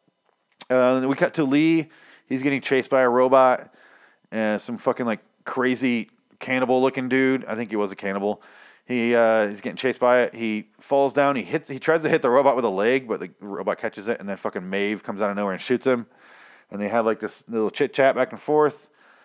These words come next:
And then she's like, "I'm leaving." And he's like, "Wait, how, did you do this?" She's like, "No, I didn't, but I feel like I feel the same, had the same sentiments that whoever did it does."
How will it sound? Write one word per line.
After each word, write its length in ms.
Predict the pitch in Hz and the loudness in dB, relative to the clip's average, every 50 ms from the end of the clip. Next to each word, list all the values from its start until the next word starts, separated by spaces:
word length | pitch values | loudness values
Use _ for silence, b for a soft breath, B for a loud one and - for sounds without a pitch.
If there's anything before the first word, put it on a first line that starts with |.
| b b b b b b b b - _ | b b b b b b b b -16 _
And 140 | 113 120 120 | -6 -2 0
then 280 | 123 123 123 127 127 120 | 2 2 2 2 0 -2
she's 200 | - - 110 110 | -6 -6 -4 -2
like, 100 | 110 92 | -2 -2
"I'm 120 | 98 104 | -2 -2
leaving." 420 | 110 120 123 110 110 117 107 95 - _ _ | -2 0 0 0 -2 -4 -6 -8 -12 _ _
And 140 | - 101 101 | -14 -10 -10
he's 120 | 101 92 | -6 -2
like, 280 | 117 110 104 101 - - _ _ _ _ _ _ _ _ _ _ _ _ _ | 0 0 0 -2 -6 -16 _ _ _ _ _ _ _ _ _ _ _ _ _
"Wait, 200 | 156 147 113 - | -2 -2 0 -2
how, 120 | 110 120 | -4 -6
did 240 | - 101 104 104 123 | -6 -6 -10 -8 -6
you 80 | 185 190 | -6 -2
do 140 | 127 135 | 0 2
this?" 160 | 147 196 226 - | 2 2 0 0
She's 160 | - 120 104 | -4 -6 -6
like, 120 | 110 - | -6 -4
"No, 300 | 113 127 127 131 131 131 | -2 0 2 4 4 4
I 80 | 123 120 | 2 2
didn't, 340 | 120 127 123 117 107 92 - | 2 0 0 0 -4 -6 -2
but 160 | 104 101 87 | 0 0 0
I 60 | 101 | 0
feel 180 | - - 143 135 | -2 0 0 0
like 160 | 123 117 120 | 2 2 0
I 60 | 110 | -2
feel 200 | 98 - - 120 | -2 -4 -6 -6
the 80 | 110 104 | -6 -6
same, 360 | - - 117 113 107 104 - _ _ - | -6 -6 -6 -6 -6 -8 -14 _ _ -10
had 160 | - 117 110 | -10 -8 -8
the 60 | 104 | -8
same 220 | - - 131 120 | -10 -8 -8 -8
sentiments 480 | 104 - 135 123 120 113 107 107 95 - | -6 -6 -6 -4 -4 -4 -6 -6 -8 -4
that 140 | - 107 104 - _ - | -6 -6 -6 -6 _ -8
whoever 240 | 110 117 113 104 | -4 -2 -2 -2
did 200 | 101 110 113 104 | -2 -2 -4 -4
it 140 | 98 87 - _ _ _ _ _ _ _ _ | -6 -8 -10 _ _ _ _ _ _ _ _
does." 460 | - 110 101 101 101 - - - - | -4 -2 -2 -2 -2 -4 -10 -18 -20